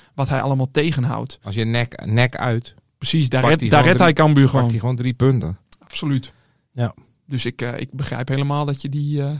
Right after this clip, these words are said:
Speaker 2: Maar ik vond ge-, ik,
Speaker 1: nomineert.
Speaker 2: ik, ik heb gisteren dus, ik zat niet in het stadion, maar ik zat voor de televisie. En toen werd, eh, eh,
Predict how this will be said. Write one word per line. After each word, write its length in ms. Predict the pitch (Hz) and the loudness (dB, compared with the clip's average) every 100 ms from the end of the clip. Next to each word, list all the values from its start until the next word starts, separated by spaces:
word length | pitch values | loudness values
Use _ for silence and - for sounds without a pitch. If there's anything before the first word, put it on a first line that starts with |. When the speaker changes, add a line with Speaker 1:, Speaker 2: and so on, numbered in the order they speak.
| - | -12
Speaker 2:
Maar 100 | - | -6
ik 100 | 113 | 0
vond 160 | 180 - | 2 2
ge-, 80 | |
ik, 120 | 196 143 | 0 0
Speaker 1:
nomineert. 420 | 139 139 131 127 | -4 -4 -6 -8
Speaker 2:
ik, 160 | 151 | -12
ik 180 | - 147 | -8 -4
heb 100 | 151 | -2
gisteren 400 | - 147 143 135 | 2 2 4 2
dus, 80 | 123 | 0
ik 100 | 120 | -2
zat 120 | 135 | 0
niet 120 | 131 131 | 2 2
in 60 | |
het 80 | 123 | 0
stadion, 360 | - 131 139 123 | 2 4 4 4
maar 100 | 117 | 2
ik 60 | |
zat 160 | 117 117 | 0 -2
voor 100 | 120 | -2
de 60 | 110 | -2
televisie. 440 | - 113 135 110 | -2 -2 -2 0
En 80 | 117 | -2
toen 140 | 135 | -2
werd, 240 | 131 139 - | 0 0 0
eh, 340 | 120 113 101 | -2 -2 -4
eh, 80 | 98 | -6